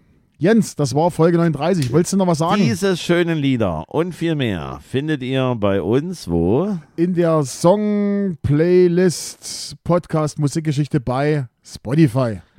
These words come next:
Speaker 2: Leider nur bei Spotify, weil liebe Marcel hat versucht, das auch woanders, äh, zu platzieren, aber es ist zu spannend. Hast du
Speaker 1: Genau.
Speaker 2: gesagt.
Speaker 1: Ach so, wir sind jetzt gerade bei dem Thema. Ich werde immer gefragt, ich poste ja immer den, den, den Link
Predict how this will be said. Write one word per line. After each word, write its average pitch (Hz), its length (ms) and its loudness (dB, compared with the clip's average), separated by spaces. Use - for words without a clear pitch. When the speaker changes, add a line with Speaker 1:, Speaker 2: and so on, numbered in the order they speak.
Speaker 2:
Leider 113 340 0
nur 131 160 -4
bei 110 140 0
Spotify, 151 500 -6
weil 123 160 0
liebe 117 240 -4
Marcel 107 460 -4
hat 107 160 -8
versucht, 101 320 -10
das 98 160 -6
auch 90 100 -6
woanders, 107 560 -10
äh, 107 220 -8
zu 110 140 -12
platzieren, 98 420 -8
aber 92 140 -8
es 87 60 -10
ist - 40 -20
zu 90 80 -10
spannend. 65 400 -16
Hast - 160 -14
du 73 60 -14
Speaker 1:
Genau. 185 220 2
Speaker 2:
gesagt. 123 160 2
Speaker 1:
Ach 160 180 -6
so, 214 160 2
wir 170 60 2
sind 165 120 0
jetzt 165 100 -4
gerade 170 160 -2
bei 180 100 -2
dem 160 100 -2
Thema. 175 240 0
Ich 117 100 -4
werde 170 160 0
immer 165 160 0
gefragt, 143 400 -6
ich - 180 -12
poste 156 360 -2
ja 151 120 -2
immer 160 180 0
den, 135 440 -4
den, 117 440 -6
den 110 540 -6
Link 160 320 0